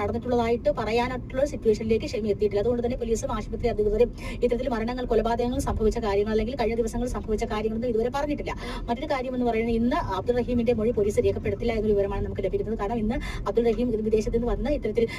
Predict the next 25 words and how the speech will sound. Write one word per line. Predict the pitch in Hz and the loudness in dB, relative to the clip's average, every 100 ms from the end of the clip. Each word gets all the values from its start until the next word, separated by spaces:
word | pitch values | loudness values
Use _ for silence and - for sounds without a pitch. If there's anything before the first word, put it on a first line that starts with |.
| - - | -2 2
ഷെമിയെ | 233 254 | 2 0
പോയി | 269 233 | 0 0
കണ്ടു. | 214 196 254 | 2 0 0
അവിടെ | 220 196 | 0 0
നിന്നും | 214 277 | 0 -2
ഷെമി, | 277 208 214 | 0 0 2
ആ, | 202 208 - - 226 | 0 0 -2 -4 0
ഇപ്പോൾ | 294 | 2
ഇനി | 247 247 | 2 2
ഒരു | 254 | 0
അല്പ | 208 233 339 | 0 -2 -2
നിമിഷത്തിൽ, | 285 233 220 220 | -2 -2 -2 0
അല്പസമയത്തിനകം | 220 214 254 208 196 208 - - 208 - | 0 -2 -2 -2 -2 -4 -6 -10 -6 0
പ-, | 202 226 | 0 0
കല്ലറ | 226 254 | -2 0
പാങ്ങോട് | 233 202 214 233 254 | 0 -2 0 0 0
താഴെപ്പള്ളിയിൽ | 208 214 220 214 214 | 0 2 2 2 2
വരും. | 196 247 - | 2 0 0
ആ | 196 214 | -4 -2
താഴെപ്പള്ളിയിൽ | 202 214 226 226 | 0 0 0 0
വന്ന് | 220 240 | 2 0
ഇവരുടെ | 247 214 208 | 0 0 2
ബന്ധുക്കളുടെ | 202 220 226 233 226 | 2 0 -2 -2 -4
ഖബർ | 202 226 254 - - - | -2 -2 -2 -6 -10 -6
സന്ദർശിക്കും. | 220 208 220 220 | -4 -2 -2 -4